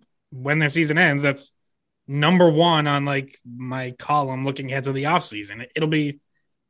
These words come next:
the biggest story for, for everyone, unless, you know, unless Bergeron were to say something post-game of, like,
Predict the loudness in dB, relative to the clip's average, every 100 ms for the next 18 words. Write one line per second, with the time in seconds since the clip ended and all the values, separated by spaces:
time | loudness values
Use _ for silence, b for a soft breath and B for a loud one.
0 | _ -4 0 4 4 2 0 4 4 4
1 | 0 -4 2 4 4 2 -4 -4 2 2
2 | 2 -4 -12 _ _ _ -4 -2 2 2
3 | 2 0 2 4 4 2 0 -2 -8 -10
4 | 0 2 4 0 -2 -4 0 0 0 -6
5 | -6 -8 -8 -6 -6 -10